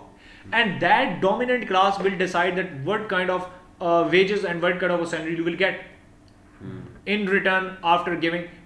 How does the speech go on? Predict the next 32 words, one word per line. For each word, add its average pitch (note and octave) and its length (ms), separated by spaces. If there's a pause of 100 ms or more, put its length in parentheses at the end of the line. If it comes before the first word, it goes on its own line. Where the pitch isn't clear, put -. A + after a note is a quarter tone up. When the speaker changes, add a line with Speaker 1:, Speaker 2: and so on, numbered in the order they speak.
Speaker 1:
eight F#3+ 240
to F3+ 100
ten E3+ 400 (580)
hours E3+ 320
to E3+ 120
the F#3+ 100
company. C3+ 340 (360)
Okay, F3+ 240 (240)
so - 120
you F3+ 220
are G#3+ 220
a E3 120
dominant G#3+ 380
class G#3+ 340
and F#3+ 180
they G#3 180
are, F#3+ 240 (560)
sorry, E3 160
you G3+ 160
are G3+ 340
a F#3+ 140
dominated G#3 440
class F#3+ 220
and G3 100
other F3+ 200
one F#3+ 160
is A3+ 140 (1000)
dominated F#3 460
Speaker 2:
Dominant - 20
Speaker 1:
class. G#2 240
Speaker 2:
class. F#2 180
Speaker 1:
Okay, G3 160